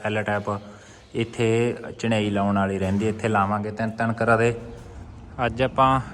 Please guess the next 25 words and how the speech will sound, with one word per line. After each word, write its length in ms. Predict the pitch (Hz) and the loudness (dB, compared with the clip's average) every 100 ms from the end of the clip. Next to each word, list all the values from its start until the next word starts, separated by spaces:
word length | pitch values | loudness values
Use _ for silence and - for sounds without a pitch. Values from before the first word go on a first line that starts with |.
| - | -4
ਕੋਠੀ 280 | 123 107 123 | -2 -2 -2
ਦੇ 120 | 123 | -2
ਵਿੱਚ 220 | 120 117 | -2 -2
ਇੱਕ 180 | 113 - | -4 -2
ਬਾਥਰੂਮ 460 | 113 110 101 110 107 | 2 2 2 0 2
ਰਹਿੰਦਾ 300 | 107 104 117 | 2 4 2
ਸੀ 120 | 107 | 0
ਪਰਲੀ 320 | 190 196 196 | -2 -2 -2
ਸਾਈਡ, 300 | - 98 98 - - - - - - - - - | -4 -4 -2 -4 -8 -20 -20 -20 -20 -20 -16 -6
ਉਹਦਾ 260 | 107 123 | 0 2
ਵੀ 120 | 135 135 | 2 2
ਦੱਸਦੇ 320 | 120 117 117 | 2 2 -2
ਆ 60 | |
ਵੀ 120 | 117 117 | -2 -2
ਕਿਉਂ 300 | 117 110 110 | 0 0 2
ਰਹਿੰਦਾ 300 | 110 117 123 | 0 2 0
ਸੀ 160 | 117 | 0
ਉਹ, 360 | 113 107 113 113 - - - - | -2 0 -2 -4 -10 -16 -14 -8
ਤੇ 800 | 95 101 101 98 98 98 101 - - - - - - - | -4 -2 -2 -2 -2 -2 -4 -8 -16 -20 -20 -20 -18 -10
ਵੀ 120 | 104 101 | -6 -2
ਨਾਲ 260 | 98 92 | 0 0
ਦੀ 80 | 98 | -2
ਨਾਲ 240 | 98 98 | -2 0
ਨਾ 140 | 98 98 | -2 -2
ਕਰਿਆ, 320 | 98 98 | -2 -2